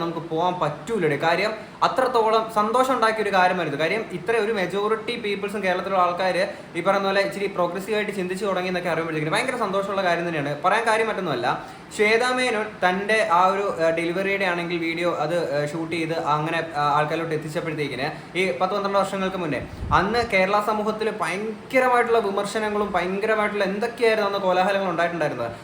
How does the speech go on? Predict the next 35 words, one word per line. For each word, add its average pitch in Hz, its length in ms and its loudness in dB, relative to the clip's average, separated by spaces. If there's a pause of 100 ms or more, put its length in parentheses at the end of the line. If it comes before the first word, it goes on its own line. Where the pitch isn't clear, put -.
(140)
പക്ഷേ 190 240 2
അതിലൊരു 247 340 2
തൊണ്ണൂറ് 247 440 0
ശതമാനത്തോളം 220 540 2 (120)
ആൾക്കാരും 180 480 2 (320)
ഇന്ന്, 247 180 0 (220)
ഏഹ്, 165 120 2 (100)
ദിയാകൃഷ്ണയുടെ 208 560 0
ഈ - 80 2
ഒരു 196 60 -2 (140)
ഡെലിവറിയുടെ 196 480 0
ഈ 185 80 0
ഒരു 175 120 -6
വ്ലോഗ് 175 320 0
ആണെങ്കിൽ 156 280 -2 (460)
ഭയങ്കര 233 340 4 (400)
സ്വീകാര്യതയോടെ 202 560 2
തന്നെയായിരുന്നു 185 400 -2
മെജോറിറ്റി 220 520 2
ആൾക്കാരും 180 300 2
എടുത്തുള്ളത്. 147 260 -2 (120)
അപ്പോഴും 214 260 2
ഈ - 100 0
നെഗടിച്ചിരിക്കുന്ന 226 560 2 (220)
കുറേ 220 200 4
ആൾക്കാരുണ്ട്, 202 480 2
അതിലോട്ട് 196 300 -2
നമുക്ക് 185 260 -2
വരാം. 139 260 2
ഇതിന് 202 200 -4
മുന്നേ 175 220 0 (320)
ആ - 100 8
ഒരു 226 160 4
വീഡിയോ 233 260 0
ആണെങ്കിൽ 233 200 0